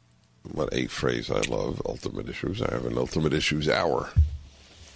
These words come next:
But that is the ultimate issue, is getting rid of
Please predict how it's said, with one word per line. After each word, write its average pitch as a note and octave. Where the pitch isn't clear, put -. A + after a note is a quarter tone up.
But -
that C3+
is C3
the A2+
ultimate G#2
issue, F2+
is D#2+
getting G#2
rid G2+
of C2